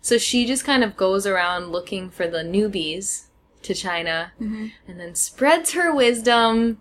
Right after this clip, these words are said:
Speaker 2: Yeah.
Speaker 1: lathers you with all this, like, advice and stuff like that. And she was
Speaker 2: Well,
Speaker 1: really
Speaker 2: yeah,
Speaker 1: helpful.
Speaker 2: definitely. At the time, I certainly appreciated the, the
Speaker 1: For
Speaker 2: information
Speaker 1: sure,
Speaker 2: she had.
Speaker 1: yeah. But then it was also, I remember her talking about some,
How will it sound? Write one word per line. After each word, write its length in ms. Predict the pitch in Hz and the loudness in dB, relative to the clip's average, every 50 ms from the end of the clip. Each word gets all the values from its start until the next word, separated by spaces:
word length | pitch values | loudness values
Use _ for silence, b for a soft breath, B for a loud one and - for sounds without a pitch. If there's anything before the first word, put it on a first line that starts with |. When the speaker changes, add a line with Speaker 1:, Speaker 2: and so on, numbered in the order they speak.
| _ - | _ -6
Speaker 2:
Yeah. 100 | 196 202 | 0 4
Speaker 1:
lathers 440 | 220 220 233 254 262 285 285 285 254 | 6 8 8 8 8 6 6 4 4
you 140 | 277 277 269 | 2 2 4
with 140 | 262 262 254 | 4 6 6
all 240 | 247 233 233 233 226 | 8 8 8 6 4
this, 500 | 226 220 220 208 - - - - - - | 2 0 0 -4 -6 -6 -4 -4 -2 0
like, 280 | 196 180 180 185 185 | 2 2 2 2 0
advice 560 | 190 185 185 185 180 170 175 180 185 - - | -2 -2 0 2 2 2 2 0 -2 -4 -8
and 140 | 185 175 170 - | -8 -8 -10 -10
stuff 260 | - - 185 - - | -8 -8 -8 -6 -6
like 180 | 175 175 170 - | -6 -6 -2 0
that. 180 | 170 165 180 | 0 2 4
And 120 | 220 233 226 | 4 2 2
she 140 | - 285 285 | 2 0 0
was 300 | 262 311 370 440 392 - | 2 2 2 2 2 0
Speaker 2:
Well, 100 | - 262 | 0 4
Speaker 1:
really 140 | - 226 | 8 10
Speaker 2:
yeah, 100 | 220 226 | 10 10
Speaker 1:
helpful. 180 | 226 240 226 226 | 10 10 8 6
Speaker 2:
definitely. 480 | 226 220 - 247 - - - 208 202 208 | 6 4 0 0 2 2 4 4 4 2
At 100 | - - | 2 2
the 60 | 214 | 0
time, 300 | 202 - 226 247 254 202 | 0 4 4 4 4 4
I 80 | 185 | 2
certainly 400 | 185 - - 202 208 220 220 233 | 0 2 2 2 2 2 -2 -4
appreciated 720 | 226 220 - 220 220 214 - 214 190 175 165 - 180 175 - - | -4 -4 -6 -8 -6 -6 -4 -4 -4 -4 -2 -4 -4 -6 -8 -10
the, 460 | - 185 180 175 175 175 175 180 185 - | -6 -6 -4 -4 -4 -4 -6 -6 -8 -12
the 60 | - - | -12 -4
Speaker 1:
For 140 | - 208 202 | 2 4 4
Speaker 2:
information 360 | 196 196 196 185 180 247 247 | 4 4 2 0 2 4 4
Speaker 1:
sure, 180 | 277 311 277 226 | 4 4 4 2
Speaker 2:
she 140 | 196 190 - | 2 0 0
had. 160 | - 185 190 | 0 0 2
Speaker 1:
yeah. 280 | - 240 233 202 175 175 190 | 2 2 2 2 0 0 0
But 200 | - 220 214 214 | 0 0 0 4
then 420 | 226 226 226 226 220 226 220 202 - b b b b b b b - | 4 6 6 6 4 4 2 0 -4 b b b b b b b 2
it 60 | 226 | 6
was 180 | 240 247 240 233 | 6 6 6 6
also, 460 | 214 214 226 226 - 247 220 202 185 | 6 6 6 4 4 2 2 2 2
I 200 | 175 - 180 180 | 0 2 2 2
remember 600 | 202 220 226 214 208 202 202 220 233 233 262 262 | 4 4 4 4 4 2 2 2 2 2 2 2
her 460 | 247 - - 226 208 202 196 196 196 196 | 0 -2 -4 -2 -2 -2 -2 -4 -6 -10
talking 580 | - - - 180 180 196 202 - 220 214 208 | -10 -6 -2 0 0 0 0 -2 -6 -4 -4
about 520 | 196 185 180 170 165 160 165 165 160 156 _ b b b b b b b b b | -2 -2 0 0 0 0 -2 -4 -6 -8 _ b b b b b b b b b
some, 560 | - - - - 214 214 208 208 208 202 202 | -10 -6 0 0 2 2 2 2 0 0 -2